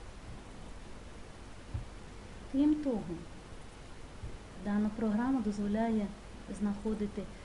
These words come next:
не тільки корені рівняння, а і використовувати формули і рівняння не тільки математичних, як ми бачимо,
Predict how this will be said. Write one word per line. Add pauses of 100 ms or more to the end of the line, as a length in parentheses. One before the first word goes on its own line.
(180)
не
тільки (120)
корені
рівняння, (640)
а (120)
і
використовувати (1300)
формули
і (300)
рівняння (500)
не
тільки
математичних,
як
ми
бачимо,